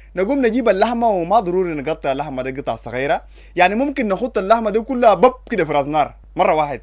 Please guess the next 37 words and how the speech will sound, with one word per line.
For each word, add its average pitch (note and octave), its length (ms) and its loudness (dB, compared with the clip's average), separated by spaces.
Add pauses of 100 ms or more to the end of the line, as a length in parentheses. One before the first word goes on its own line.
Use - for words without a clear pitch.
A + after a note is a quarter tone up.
(120)
بعد C#3+ 180 2
ما D3+ 140 0
جهزنا D#3+ 440 -4
اللحمة F3 840 0
وخلاص، D3+ 540 0
يعني B2+ 200 -6
نجي D#3 220 -6
نخطه C#3 360 -10
بين B2 180 -8
الحطب، A#2+ 360 -6 (520)
ونقوم D3+ 340 -4
نحبب F3 380 0
النار F3+ 280 2
ده F#3 100 2
عشان D3 300 -2
الشوية F3 360 -4
تكون D#3+ 340 -6
متساوية. B2+ 460 -2 (1000)
بعد C3+ 160 0
ما C#3 140 0
نشوف D3+ 260 -6
اللحمة C#3+ 280 -4
بقت C#3 180 -6
نجيضة، C3+ 680 -4
نقوم B2 260 -8
نطلع B2 340 -6
اللحمة A#2+ 320 -10
برا A#2+ 260 -8
من G#2 160 -12
النار A#2+ 340 -2 (400)
وننظفه C3+ 560 -6
من A#2 180 -6
الرماد، A2+ 380 -2 (600)
والرماد B3+ 400 2
ذاته C#4+ 340 2
مرات G#3+ 340 2
صحي G3+ 300 -2